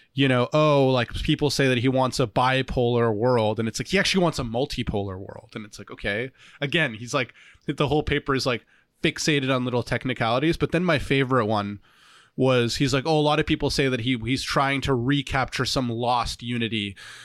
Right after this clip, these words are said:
You know, it's like a retrograde conservatism, conservative view." But it's like, no, that assumes a unidirectional account of time. But really, Dugin <laughs> has a, uh, what does he say? Has a synchronic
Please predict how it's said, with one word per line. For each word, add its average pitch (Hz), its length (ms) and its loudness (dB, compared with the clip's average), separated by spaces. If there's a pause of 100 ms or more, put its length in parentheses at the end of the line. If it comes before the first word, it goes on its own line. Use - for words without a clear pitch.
(180)
You 147 100 2
know, 131 140 4
it's 120 160 0
like 139 120 0
a 131 120 2
retrograde 131 1160 0
conservatism, 127 1040 0
conservative 127 640 0
view." 117 340 0 (520)
But 127 120 -4
it's - 100 -10
like, 117 140 -6
no, 170 180 0
that 139 240 0
assumes 151 480 0
a 135 80 0
unidirectional 135 920 0
account 120 300 -2
of 101 60 -6
time. 127 500 -4 (200)
But 143 100 2
really, 151 280 2
Dugin 131 640 0 (240)
<laughs> - 260 -20
has 147 480 2
a, 131 380 2
uh, 127 300 0
what 131 140 2
does 131 120 2
he 127 140 0
say? 117 260 2
Has 131 260 0
a 135 120 0
synchronic 160 880 2